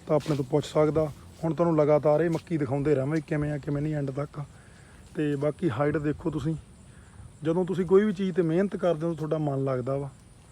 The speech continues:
ਤੇ ਆਹ ਮੱਕੀ ਤੁਸੀਂ ਦੇਖ ਸਕਦੇ ਹੋ ਕਿ ਪੂਰਾ ਸਿਖਰ ਆ। ਇਦੋਂ ਤਾਂ ਮੈਨੂੰ ਲੱਗਦਾ ਨਹੀਂ ਕੋਈ ਭਾਰੀ ਚੀਜ਼ ਉਹ ਅੰਤ ਹੋਊਗਾ, ਯਾਨੀ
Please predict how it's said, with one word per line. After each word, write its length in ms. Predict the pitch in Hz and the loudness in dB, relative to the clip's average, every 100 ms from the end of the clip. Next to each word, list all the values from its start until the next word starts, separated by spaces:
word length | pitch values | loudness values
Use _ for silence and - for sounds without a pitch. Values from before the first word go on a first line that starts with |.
| - - - - | -20 -20 -20 -20
ਤੇ 120 | - 143 | -8 -6
ਆਹ 100 | 135 | -6
ਮੱਕੀ 500 | 135 - 180 175 170 | -8 -6 -2 0 0
ਤੁਸੀਂ 200 | 139 147 | -4 -6
ਦੇਖ 200 | 131 123 | -4 -6
ਸਕਦੇ 220 | - 143 | -8 -8
ਹੋ 60 | 156 | -6
ਕਿ 140 | 165 | -6
ਪੂਰਾ 300 | 170 214 240 | -6 0 2
ਸਿਖਰ 340 | 233 - 175 180 | 2 2 4 6
ਆ। 120 | 160 - - - - - - | 4 -2 -18 -20 -20 -20 -2
ਇਦੋਂ 1040 | 190 165 208 214 208 190 190 - - - 190 | 0 2 2 4 2 0 -4 -18 -20 -10 -6
ਤਾਂ 140 | 196 | -2
ਮੈਨੂੰ 240 | 175 175 165 | 0 2 2
ਲੱਗਦਾ 280 | 151 147 170 | 2 0 -4
ਨਹੀਂ 120 | 170 | -4
ਕੋਈ 80 | 156 | -4
ਭਾਰੀ 200 | 180 151 | -2 -2
ਚੀਜ਼ 200 | 143 147 | -2 -2
ਉਹ 160 | 151 143 | -4 -6
ਅੰਤ 160 | 139 | -8
ਹੋਊਗਾ, 320 | 139 147 143 156 - - - - - - - - - | -6 -6 -6 -10 -16 -20 -20 -20 -20 -20 -20 -20 -12
ਯਾਨੀ 180 | 147 147 | -8 -8